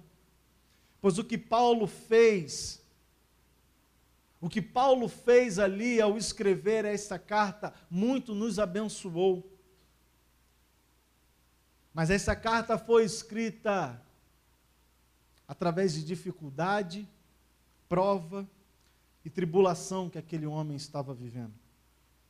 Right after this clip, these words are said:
A terceira coisa que eu quero destacar e que muito colaborou para o crescimento da igreja foi o cativeiro babilônico.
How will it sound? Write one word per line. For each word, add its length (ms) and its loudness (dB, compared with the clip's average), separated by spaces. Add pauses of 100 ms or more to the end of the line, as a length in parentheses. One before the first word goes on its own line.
(1160)
A 100 -6
terceira 460 4
coisa 320 6
que 80 -2
eu 80 2
quero 240 0
destacar 960 2
e 60 0
que 340 -4
muito 640 -4
colaborou 920 6
para 260 0
o 40 0
crescimento 760 -2
da 140 0
igreja 560 0 (1000)
foi 220 6
o 100 8
cativeiro 680 0
babilônico. 680 -4